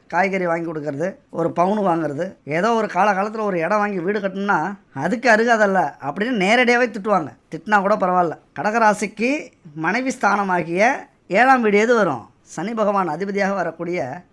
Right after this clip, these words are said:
இடம். அங்கே தான் வச்சு செய்வார். லாபத்தையும் செலவு பண்ண விட்டு, லாபத்தையும் செலவு பண்ண விட்டு, மனைவியையும் எப்படி திட்ட வைப்பார். "இதுதான் வாங்கி வந்த வரம்" அப்படின்னே கிடக்க வேண்டியதுதான். இதுதான்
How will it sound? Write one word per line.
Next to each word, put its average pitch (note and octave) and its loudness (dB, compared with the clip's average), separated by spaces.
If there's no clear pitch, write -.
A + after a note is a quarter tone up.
இடம். D#3+ -6
அங்கே C#3+ -6
தான் E3+ 2
வச்சு G3+ 0
செய்வார். F#3+ 0
லாபத்தையும் F3 -2
செலவு G#3 -4
பண்ண G#3+ -4
விட்டு, G#3 -4
லாபத்தையும் F#3+ -2
செலவு A3+ -4
பண்ண A3 -6
விட்டு, G3+ -4
மனைவியையும் G#3 -4
எப்படி G3 0
திட்ட G#3 4
வைப்பார். D#3 0
"இதுதான் D#3+ -2
வாங்கி F#3 -2
வந்த E3+ -2
வரம்" D3 -4
அப்படின்னே E3 -4
கிடக்க E3+ -6
வேண்டியதுதான். D3 -6
இதுதான் G3+ 0